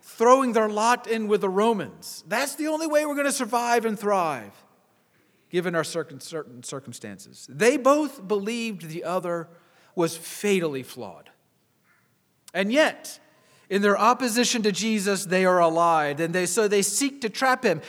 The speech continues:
And they ask him this question, "So, is it lawful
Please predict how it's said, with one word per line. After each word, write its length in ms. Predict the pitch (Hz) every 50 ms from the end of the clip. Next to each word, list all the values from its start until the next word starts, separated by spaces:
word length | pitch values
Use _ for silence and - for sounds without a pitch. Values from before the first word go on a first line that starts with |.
| - - -
And 140 | 196 208 208
they 100 | 226 226
ask 320 | 233 240 269 277 269 -
him 100 | 285 277
this 140 | 277 269 277
question, 400 | - 320 302 285 - - 196 185
"So, 340 | - - - 349 170 107 - - - - - _ _ _ _ _ _ _ _ _ _ -
is 160 | 226 220 254
it 80 | 294
lawful 600 | 269 294 320 359 370 - - 226 151 104 - -